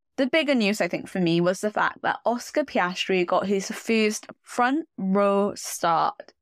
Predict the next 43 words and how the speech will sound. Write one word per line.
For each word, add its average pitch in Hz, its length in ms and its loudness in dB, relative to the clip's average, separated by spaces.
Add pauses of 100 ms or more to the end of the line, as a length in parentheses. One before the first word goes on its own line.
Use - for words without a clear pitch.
(140)
in 196 380 2
Formula 165 500 0
One. 160 380 -2
Now, 185 100 2
that 196 240 2
is - 120 -6
the 240 100 -2
first 294 460 0
time 190 280 0
a 185 80 2
rookie 185 300 -2
has - 100 -4
started 240 380 0
on 190 140 -2
the 180 60 -6
front 185 280 -2
row 202 380 2 (320)
since 202 240 -6
twenty 226 360 -2
seventeen, 190 580 0
when 175 180 4
Lance 170 240 -2
Stroll 165 300 2
had 196 220 -4
managed - 600 -2
to 185 100 -2
do 175 160 -2
it. - 260 0 (100)
So - 160 0
it - 160 -2
isn't 233 380 2
something 190 400 -2
we 165 100 0
see 170 220 -2
happen 165 340 -2
all 156 160 0
the 151 80 -2
time, - 600 -2
and 165 580 0 (180)
absolutely 180 800 -2
amazing 180 720 2
qualifying 180 580 0
lap 185 200 0